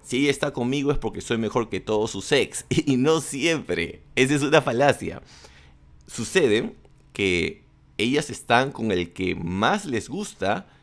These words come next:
con el que mejores atributos tiene, pero con el que pueden controlar. Y puede ser que sus ex previos, de alguna manera, ellas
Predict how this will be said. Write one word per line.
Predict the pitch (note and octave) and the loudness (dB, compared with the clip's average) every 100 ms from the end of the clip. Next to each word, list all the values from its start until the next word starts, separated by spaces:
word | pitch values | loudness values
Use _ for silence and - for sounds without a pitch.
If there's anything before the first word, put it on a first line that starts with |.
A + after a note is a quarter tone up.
| _ _ | _ _
con | A2+ A2+ | -4 0
el | G2 | 0
que | G#2 | 0
mejores | F#2+ E2+ C#3 D3 D3 | -2 0 0 0 -2
atributos | B2 A2 C3+ C3 - | -4 -4 -4 -8 -4
tiene, | C3+ A2 A#2 | -2 0 -2
pero | - G2+ G2+ | -2 -2 -2
con | G2 | -4
el | F2 | -4
que | - F2+ | -6 -10
pueden | - C3+ C3+ C3+ | 2 4 4 2
controlar. | A2 F#2 - D2+ E3 - - - - _ _ | 0 0 -2 -2 0 -2 -6 -18 -20 _ _
Y | G2 | -6
puede | F#2 C3 C#3 D3 | -2 4 4 4
ser | D3 C#3+ | 0 -2
que | D3+ | -2
sus | - A2+ - | -8 -8 -4
ex | A#2 A2+ - | -4 -4 -10
previos, | - C#3+ C#3 F#2+ A2 B2 | -6 -2 0 0 0 0
de | G2+ | -2
alguna | F2+ A2 | -4 -2
manera, | A#2 A2+ A2 G2+ - | -2 -4 -4 -4 -2
ellas | A#2 A#2 A2+ - | -2 0 0 -4